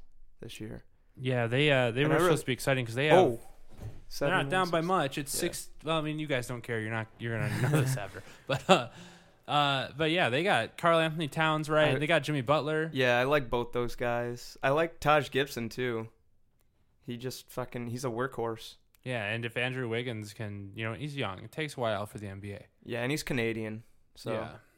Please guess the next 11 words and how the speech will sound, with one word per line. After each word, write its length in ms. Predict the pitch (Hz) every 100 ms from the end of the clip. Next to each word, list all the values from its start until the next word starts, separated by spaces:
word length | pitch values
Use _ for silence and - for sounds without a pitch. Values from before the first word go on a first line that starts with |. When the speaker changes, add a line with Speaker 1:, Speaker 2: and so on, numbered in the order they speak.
| -
Speaker 2:
Yeah. 600 | 139 - 226 - - 175 -
Speaker 1:
<laughs> 40 | - - - - - -
Speaker 2:
He 80 | 156
Speaker 1:
He's 200 | 147 143
a 0 |
Speaker 2:
won't 100 | 143
Speaker 1:
bit 160 | 170 165
too 140 | 170
nice 340 | 143 120 117 120
out 180 | 117
there. 220 | - 117